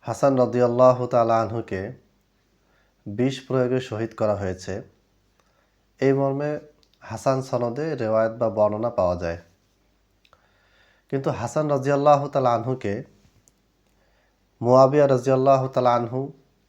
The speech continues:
এবং তার পুত্র এজিদ রাহিমাহুল্লাহ উভয়ই ষড়যন্ত্র করে,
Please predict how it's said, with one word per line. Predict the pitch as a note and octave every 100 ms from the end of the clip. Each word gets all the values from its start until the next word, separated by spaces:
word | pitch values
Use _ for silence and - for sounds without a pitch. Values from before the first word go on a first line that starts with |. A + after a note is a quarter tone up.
| _ _ _ _ _
এবং | A2 A#2
তার | A2+ A2
পুত্র | - A2+ - B2+ C3 - _ _ _ _ _ _ _ _ _ _ _ _ _
এজিদ | A#2 B2 A#2+
রাহিমাহুল্লাহ | A#2+ A2+ A2+ A2 G2+ F#2+ A2 C3 _ _ _ _ _ _ _ _ _ _ _
উভয়ই | C3+ B2 C#3 D3 D3
ষড়যন্ত্র | - B2+ A#2+ B2 A#2+ C3+
করে, | C3+ G#2 G2